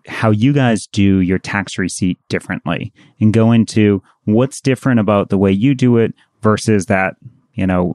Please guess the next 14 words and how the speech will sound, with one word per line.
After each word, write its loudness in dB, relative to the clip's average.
report -2
style -2
receipt -4
that -8
you -4
might -2
get -8
from -4
a -4
QuickBooks -6
or -14
your -6
donor -2
software. -12